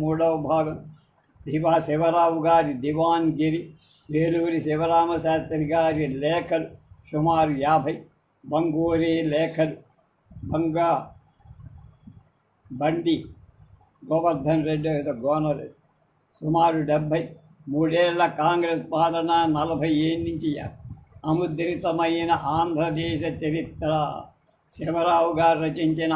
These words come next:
ఆంధ్రదేశ చరిత్ర వ్రాత ప్రతిలో మహమ్మదీయుల పైన తీవ్ర విమర్శన ఉందని మాడపాటి హనుమంతరావు గారు అభిప్రాయపడ్డారని, అంచేత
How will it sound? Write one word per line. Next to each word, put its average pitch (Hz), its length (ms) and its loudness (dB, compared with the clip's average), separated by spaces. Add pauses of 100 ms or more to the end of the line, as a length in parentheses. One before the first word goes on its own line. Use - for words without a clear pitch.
(100)
ఆంధ్రదేశ 160 560 -2 (160)
చరిత్ర 156 400 -4
వ్రాత 156 340 0 (160)
ప్రతిలో 156 360 -2 (540)
మహమ్మదీయుల 165 920 2 (140)
పైన 165 320 0
తీవ్ర 165 480 -2 (140)
విమర్శన 165 560 -2 (180)
ఉందని 165 360 -2 (500)
మాడపాటి 160 680 0
హనుమంతరావు 165 920 0
గారు 160 280 2
అభిప్రాయపడ్డారని, 156 1400 0 (460)
అంచేత 165 440 0